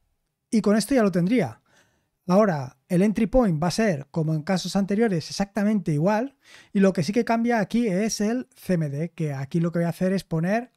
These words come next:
am, básicamente al archivo cronny como el, el, eh, el que va a ejecutarse. Podía haberlo puesto, como en otros casos, dentro de un archivo que fuera star punto S H, pero tampoco tiene sentido.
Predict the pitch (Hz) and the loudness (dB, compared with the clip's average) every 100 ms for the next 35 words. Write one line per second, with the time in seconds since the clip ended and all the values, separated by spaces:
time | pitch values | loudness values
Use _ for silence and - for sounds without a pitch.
0 | _ - 156 151 147 143 135 131 _ _ | _ -12 -8 -6 -6 -8 -12 -14 _ _
1 | _ _ 170 180 196 180 190 185 233 - | _ _ -2 0 0 0 0 -2 -4 -4
2 | 175 156 139 180 180 170 185 202 208 262 | -4 -4 0 0 0 -2 0 2 2 0
3 | 277 _ _ _ _ _ - 165 180 196 | -6 _ _ _ _ _ -2 0 2 4
4 | 170 151 139 131 127 - 156 143 139 135 | 2 0 -4 -6 -10 -8 -6 -4 -6 -8
5 | 123 127 135 - 160 151 160 165 - 160 | -10 -14 -18 -12 -8 -6 -2 -2 -2 -6
6 | 147 143 - 120 _ _ _ - 165 196 | -6 -6 -8 -14 _ _ _ -4 2 4
7 | 226 220 196 233 - 208 202 196 196 180 | 4 2 2 0 -2 -4 -4 -4 -4 -6
8 | - 214 170 147 139 151 185 175 170 151 | -4 -4 -4 -4 -4 -2 -2 -2 -4 -2
9 | 156 156 - 175 170 170 165 151 147 208 | -4 -4 -4 -2 0 0 0 -4 -2 0
10 | 202 147 - 165 160 165 - 180 190 143 | 0 0 -2 -2 -2 -6 -6 -4 -2 -4
11 | - - - _ 185 185 160 147 170 165 | -12 -20 -20 _ -2 0 0 0 -2 0
12 | 208 165 131 - 123 - 175 165 151 131 | -2 -2 -8 -12 -20 -6 -4 -2 -2 -4
13 | 131 151 117 | -6 -6 -6